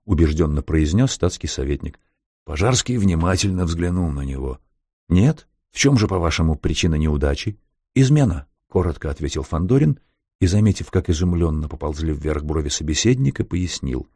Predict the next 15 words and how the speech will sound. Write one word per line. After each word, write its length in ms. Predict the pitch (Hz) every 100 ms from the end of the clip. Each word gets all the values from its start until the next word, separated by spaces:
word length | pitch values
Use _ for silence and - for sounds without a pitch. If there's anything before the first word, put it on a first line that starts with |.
| _
«Террористы 540 | - 92 101 107 -
знали, 540 | 101 90 98 87 73 71 _ _
во 140 | - 78
сколько 400 | - 95 92 85
начнется 560 | 78 - 85 76 -
операция, 680 | 78 80 73 69 - - 78 - _
и 100 | -
были 220 | 82 104 101
наготове. 560 | 85 73 - 67 67 - _ _ _ _ _
Кто-то 320 | - 107 90
их 180 | 92 - _ _ _ _ _ -
предупредил. 760 | - 90 85 85 78 69 71 - _ _ _ _ _ _
Кто-то 280 | - 107 104
из 120 | 90
наших, 420 | 80 69 - -